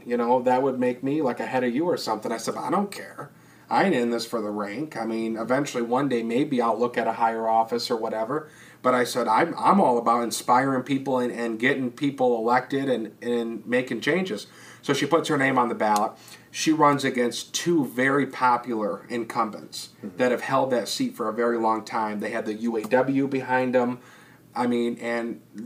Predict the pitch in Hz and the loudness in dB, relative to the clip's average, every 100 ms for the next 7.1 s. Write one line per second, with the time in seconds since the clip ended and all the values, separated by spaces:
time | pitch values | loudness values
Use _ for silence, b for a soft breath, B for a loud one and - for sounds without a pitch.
0 | 123 - - - 135 120 123 - - 135 | -14 -18 -20 -8 -2 2 2 0 0 0
1 | 127 120 113 110 - 120 117 117 120 113 | 2 4 2 0 -6 -4 -2 -2 -2 -2
2 | 110 120 123 120 120 117 110 120 147 123 | 0 2 2 0 0 0 2 4 4 2
3 | 113 117 113 127 135 - 117 - 120 110 | 0 -2 2 2 2 -4 -8 -2 -2 -2
4 | - 120 117 147 104 87 - - 127 120 | -4 0 0 0 -4 -10 -18 -10 -6 -2
5 | 131 - 123 143 143 143 147 156 156 110 | -2 0 0 2 0 0 2 0 0 -6
6 | 107 104 95 90 113 120 117 120 123 123 | -10 -10 -12 -10 -6 -2 0 2 4 4
7 | 120 | 2